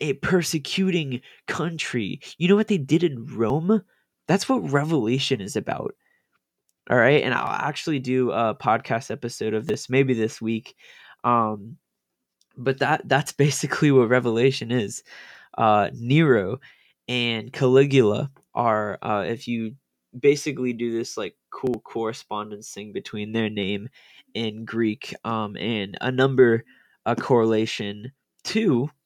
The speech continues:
each letter, it comes out as either six six six or six one six. And what they did was they burned Christians. Onesiphorus was walking into a place where they could have burned him at any time. Just stuck him up, burned him right there.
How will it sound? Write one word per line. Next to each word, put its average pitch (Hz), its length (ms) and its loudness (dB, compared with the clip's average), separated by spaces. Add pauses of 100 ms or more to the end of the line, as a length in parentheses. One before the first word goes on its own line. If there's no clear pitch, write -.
(180)
each 117 280 -2
letter, 107 460 0
it 110 140 -6
comes 117 280 -6
out 113 260 0
as 101 160 -2
either 104 240 2
six - 340 0
six 123 220 0
six - 340 -4
or 104 80 -8
six - 400 -2
one 104 240 -6
six. - 600 -6 (720)
And 107 680 -2
what 117 360 -2
they 107 160 0
did 131 260 8
was 113 240 -2
they 110 140 2
burned 107 340 -2
Christians. 95 840 -8 (120)
Onesiphorus 143 920 2
was 123 200 0
walking 110 380 0
into 107 240 -4
a 92 60 -4
place 85 340 -4
where 98 60 0
they 127 120 6
could 139 160 2
have 131 100 0
burned 101 280 0
him 80 220 -8 (260)
at 123 100 4
any 131 220 2
time. - 400 -10 (500)
Just - 220 -4
stuck - 320 -2
him 131 100 -4
up, 123 180 -2
burned 107 280 -6
him 107 120 -8
right 110 180 -4
there. 107 280 0